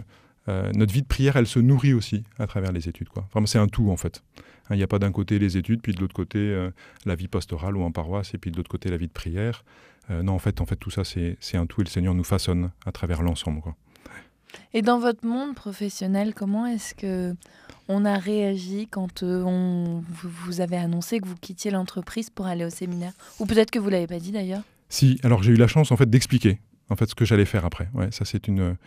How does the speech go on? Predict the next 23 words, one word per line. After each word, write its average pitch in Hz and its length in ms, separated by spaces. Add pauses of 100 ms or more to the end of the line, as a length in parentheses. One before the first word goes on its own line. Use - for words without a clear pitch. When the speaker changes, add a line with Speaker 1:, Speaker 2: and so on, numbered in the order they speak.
(360)
Speaker 1:
une 107 100
grande 95 160
joie. 131 100
Donc 113 100
le 117 80
premier 151 220
à 139 60
qui - 120
j'en 120 140
ai 117 60
parlé, 117 180
en 127 80
fait, - 160
c'est 104 300
le 98 80
directeur 110 320
général 104 280
de 101 40
l'entreprise 101 340
qui 117 100
m'avait 98 180
embauché. 113 440 (600)
Euh, 92 520